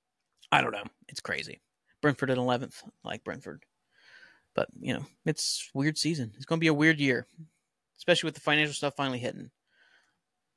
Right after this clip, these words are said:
I don't know. But that should be Liverpool talk. We got Lask, we got Fulham at the weekend. That should be a good game. Then we've talked about the Man City game. Not too much, like I said. I didn't get to watch too much of it,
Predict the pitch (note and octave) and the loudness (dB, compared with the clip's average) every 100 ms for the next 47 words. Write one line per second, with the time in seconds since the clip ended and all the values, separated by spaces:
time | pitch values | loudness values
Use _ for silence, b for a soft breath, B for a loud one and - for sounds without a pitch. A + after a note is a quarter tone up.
0 | _ _ - A#2+ A2+ - - _ _ _ | _ _ 0 4 4 0 -12 _ _ _
1 | _ _ _ _ - A#3+ D4+ A#3 G#3 G#3+ | _ _ _ _ -4 0 2 4 4 4
2 | G3+ F3+ D#3 F#3 E3+ D3+ C3+ - F3+ F3+ | 4 0 2 4 4 2 -4 2 8 8
3 | E3+ E3 D3+ - D#3 D#3 - C#3 B2 A#2+ | 6 -2 -2 4 6 6 2 -2 0 0
4 | E3+ E3 D#3 C#3+ C#3+ C3+ C#3 C#3 C3+ C#3 | 0 0 -2 -2 -6 -2 -2 -2 -6 -6
5 | B2+ B2+ C3 B2+ B2 A#2+ B B B B | -6 -6 -4 -4 -4 -6 B B B B
6 | C#3 C3 B2+ B2 - A#2 - G#2+ B2 A2 | -2 0 0 0 2 2 0 -6 -4 -6
7 | A#2 A#2+ B2 A#2 B2 E3+ C3 - D3 C3 | -4 -6 -6 -4 0 0 0 2 4 4
8 | B2 A#2+ C3+ D3 C#3+ C#3 C3+ B2+ - F3+ | 0 0 0 2 0 2 2 0 -2 0
9 | D#3 - D3+ D3+ | 2 4 4 4